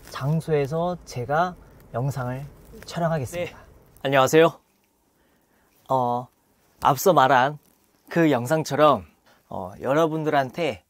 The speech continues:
작은 정보가 되었으면 좋겠습니다. 그래서, 어, 이 정보는 작품마다, 상황마다, 각 개인마다, 그리고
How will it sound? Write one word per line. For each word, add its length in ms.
작은 580
정보가 760
되었으면 800
좋겠습니다. 840
그래서, 480
어, 80
이 260
정보는 800
작품마다, 1080
상황마다, 840
각 260
개인마다, 840
그리고 440